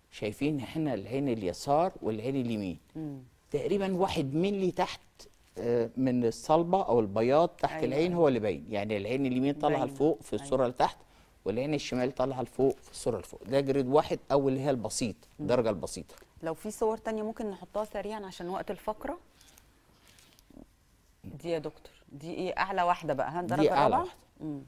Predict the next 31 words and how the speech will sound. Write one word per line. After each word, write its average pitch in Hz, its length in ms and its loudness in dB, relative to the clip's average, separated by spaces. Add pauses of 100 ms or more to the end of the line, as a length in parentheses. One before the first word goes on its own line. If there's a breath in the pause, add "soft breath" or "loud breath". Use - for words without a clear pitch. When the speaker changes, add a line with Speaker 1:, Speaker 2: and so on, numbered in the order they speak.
(100)
Speaker 1:
شايفين 139 500 0
هنا 147 380 2
البياض 107 480 4
اللي 117 180 4
موجود 104 500 4
تحت - 340 -2
ال-، 95 280 2
ال-، 80 500 -4
القرنية 101 760 -2
أو 80 100 2
تحت - 320 -10
ال-، 76 560 -2
النني 120 320 0
بتاع 104 180 -2
العين؟ 110 280 -2
Speaker 2:
أيوة، 147 220 -2
Speaker 1:
آه، - 20 4
Speaker 2:
أيوة. 131 120 -2
Speaker 1:
تقريبا 131 500 2
أربعة 117 280 2
مللي. 76 340 -4
العين 95 120 -4
Speaker 2:
أيوة. 107 160 0
Speaker 1:
الشمال 113 480 2 (440 soft breath)
في - 60 -6
الاتجاه 95 380 2
بتاعها 123 300 -4
والعين 117 320 2
اليمين 113 280 0
طالعة 110 300 -8
لفوق. - 220 -16